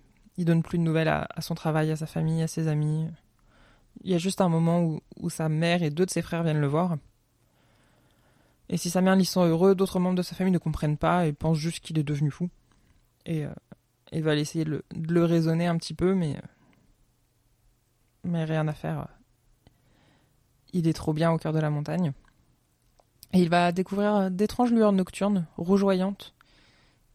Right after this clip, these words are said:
qui semblent se déplacer un tout petit peu. Mais en fait, dès qu'on les regarde, ça se refige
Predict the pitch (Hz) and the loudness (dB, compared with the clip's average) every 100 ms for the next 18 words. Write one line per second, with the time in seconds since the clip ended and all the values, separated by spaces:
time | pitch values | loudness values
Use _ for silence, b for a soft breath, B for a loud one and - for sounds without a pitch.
0 | _ _ _ _ _ _ _ - 185 175 | _ _ _ _ _ _ _ -8 -4 0
1 | 240 - 190 175 202 214 190 233 196 - | 0 2 0 2 0 0 -2 2 0 0
2 | 220 - - 196 220 _ _ _ _ _ | -8 -12 -8 -8 -8 _ _ _ _ _
3 | - 180 202 190 208 - 196 175 170 185 | 0 2 2 2 2 2 2 4 4 2
4 | 196 - _ _ _ _ _ _ - - | 0 -2 _ _ _ _ _ _ -18 -4
5 | 185 - 175 170 180 - 196 185 | -2 -2 0 2 0 0 -4 -4